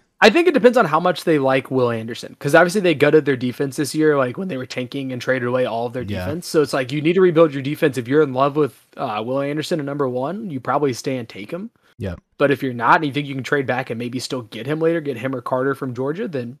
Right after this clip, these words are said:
Speaker 1: maybe you trade back.
Speaker 2: Yeah. So yeah, moving on, uh, to, obviously we have to talk about it. The N F L playoff picture is officially set. Uh, we're gonna go through each game and, and kinda talk about who, who we think's gonna win, basically. So, um, uh,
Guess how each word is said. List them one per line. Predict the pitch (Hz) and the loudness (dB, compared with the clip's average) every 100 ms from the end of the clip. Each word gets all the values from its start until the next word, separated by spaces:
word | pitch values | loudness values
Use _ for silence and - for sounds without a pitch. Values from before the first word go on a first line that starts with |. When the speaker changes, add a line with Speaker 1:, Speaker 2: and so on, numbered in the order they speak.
| - | -10
Speaker 1:
maybe | 110 117 | -8 -8
you | 127 | -6
trade | 139 135 | -8 -8
back. | 60 - _ _ _ _ - | -12 -14 _ _ _ _ -14
Speaker 2:
Yeah. | 92 95 _ _ _ _ _ _ _ _ _ - | -10 -10 _ _ _ _ _ _ _ _ _ -4
So | 127 | 0
yeah, | 156 | 2
moving | 131 131 127 | 2 2 4
on, | 123 139 | 4 2
uh, | 107 113 110 | 2 0 -2
to, | - 120 117 110 107 | -2 0 2 2 2
obviously | 107 113 - 110 | 0 0 -2 -2
we | 107 104 | 0 0
have | 110 107 | 0 -2
to | - | -4
talk | - 104 101 | -4 -2 -2
about | 101 104 | -2 0
it. | 113 | -2
The | 110 104 | -4 -6
N | 135 | -2
F | 127 127 | -2 0
L | 117 | -2
playoff | - 117 110 | 2 0 0
picture | 120 - 104 | -4 -4 -4
is | 90 | -4
officially | 90 - 143 127 113 104 | -8 -4 -2 -2 -4 -4
set. | - - 104 95 92 - - | -6 -6 -4 -4 -6 -12 -10
Uh, | 101 95 | -8 -4
we're | 110 | -2
gonna | 117 107 | -2 0
go | 110 | 0
through | 110 - 110 | -2 -2 -4
each | 104 104 - | -2 -4 -4
game | 107 110 107 | -2 -2 -2
and, | 95 | -2
and | 95 101 | -2 -2
kinda | 113 107 | -2 0
talk | 117 107 | 0 0
about | 117 107 | 0 0
who, | 120 | 2
who | 120 | 2
we | 139 | 2
think's | 156 147 | 2 2
gonna | 147 | 0
win, | 143 190 | 0 -2
basically. | 85 - 92 82 | -4 -6 -6 -4
So, | - 101 95 | -2 -2 0
um, | 95 98 101 | -2 -4 -6
uh, | - | -10